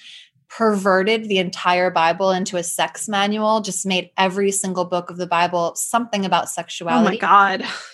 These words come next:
Speaker 1: Yeah, it's, it's, it's blasphemous, really, which is the thing that actually blows my mind, that people don't recognize it for what it was and what it is. But that book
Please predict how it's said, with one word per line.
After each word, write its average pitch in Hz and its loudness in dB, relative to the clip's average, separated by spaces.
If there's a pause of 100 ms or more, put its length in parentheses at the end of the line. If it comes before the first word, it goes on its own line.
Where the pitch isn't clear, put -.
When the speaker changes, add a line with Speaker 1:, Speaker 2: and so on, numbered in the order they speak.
(160)
Speaker 1:
Yeah, 202 6
it's, 214 -2
it's, 214 0
it's 254 2
blasphemous, 226 0
really, 185 0
which 190 -2
is 190 0
the 196 0
thing 208 -2
that 185 -6
actually 190 -2
blows 180 -2
my 175 -6
mind, 175 -2 (540)
that 190 -4
people 196 -2
don't 190 4
recognize 175 -2
it 180 -6
for 180 -8
what 175 0
it - -6
was 175 2
and 175 -4
what 170 -2
it 175 -8
is. 180 -4 (880)
But 190 6
that 220 4
book 175 4